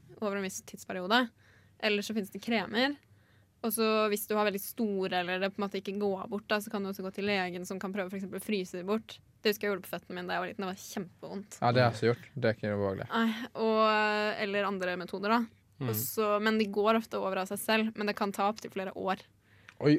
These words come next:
Speaker 2: år,
Speaker 3: Ok.
Speaker 2: ja.
Speaker 1: Mm.
Speaker 2: Det er
Speaker 3: Ja.
Speaker 2: jo ganske sjenerende.
Speaker 1: Så
Speaker 2: Ja, spesielt hvis du er i din beste alder.
Speaker 3: Beste seksuelle alder.
Speaker 2: Ja.
Speaker 3: Den
Speaker 1: De
Speaker 3: er jo
Speaker 1: regner,
Speaker 3: livet ut, egentlig.
Speaker 1: de regner at ti prosent får det før de blir førtifem.
Speaker 3: Ja.
Speaker 2: Oi,
Speaker 1: I
Speaker 2: det
Speaker 1: løpet
Speaker 2: var
Speaker 1: av
Speaker 2: ikke
Speaker 1: livet.
Speaker 2: mange.
Speaker 3: Så da er,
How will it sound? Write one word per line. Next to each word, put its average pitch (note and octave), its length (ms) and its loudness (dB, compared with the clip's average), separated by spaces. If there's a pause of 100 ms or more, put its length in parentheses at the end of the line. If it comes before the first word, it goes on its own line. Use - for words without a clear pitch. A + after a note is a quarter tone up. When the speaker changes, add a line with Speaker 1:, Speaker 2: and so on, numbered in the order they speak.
Speaker 2:
år, E3+ 240 10
Speaker 3:
Ok. G3+ 60 8
Speaker 2:
ja. F3 200 10
Speaker 1:
Mm. G3 460 -4
Speaker 2:
Det D3 160 10
er - 20 10
Speaker 3:
Ja. D3+ 140 10
Speaker 2:
jo C#3+ 100 6
ganske - 200 0
sjenerende. G#2+ 400 6 (420)
Speaker 1:
Så - 240 -12
Speaker 2:
Ja, G#3 60 0
spesielt G3+ 320 6
hvis A#2 120 0
du D#3 100 6
er A2+ 360 8 (120)
i G#2+ 40 6
din G#2+ 260 4
beste - 320 2
alder. G2 520 2 (460)
Speaker 3:
Beste A2 220 -2
seksuelle G2 400 -2
alder. F2+ 220 -2
Speaker 2:
Ja. G#2+ 240 6 (240)
Speaker 3:
Den A3+ 100 2
Speaker 1:
De B3 60 6
Speaker 3:
er C4 60 6
jo B3+ 200 4
Speaker 1:
regner, C4+ 460 0
Speaker 3:
livet F3 240 -2
ut, G#3+ 80 -8
egentlig. - 180 -8 (180)
Speaker 1:
de C4 120 2
regner A#3+ 300 2
at B3 100 -4 (100)
ti B3+ 280 -4
prosent C4+ 500 -4
får F#3+ 300 -2
det G3+ 100 0
før - 180 -6
de F3+ 80 -6
blir - 140 -12
førtifem. G#3 400 -10 (600)
Speaker 3:
Ja. - 120 -6
Speaker 2:
Oi, - 100 -2
Speaker 1:
I - 20 -2
Speaker 2:
det - 140 0
Speaker 1:
løpet F3+ 160 6
Speaker 2:
var G#2 40 -2
Speaker 1:
av - 60 -2
Speaker 2:
ikke A2+ 100 0
Speaker 1:
livet. A#2 60 4
Speaker 2:
mange. G2+ 240 2 (300)
Speaker 3:
Så - 140 -6
da A2+ 320 6
er, A2 60 4